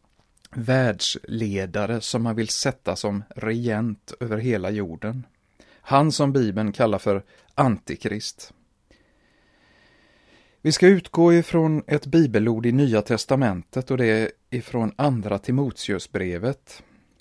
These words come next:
kapitel fyra, vers tre till fyra.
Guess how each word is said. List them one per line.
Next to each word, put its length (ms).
kapitel 480
fyra, 680
vers 560
tre 400
till 280
fyra. 440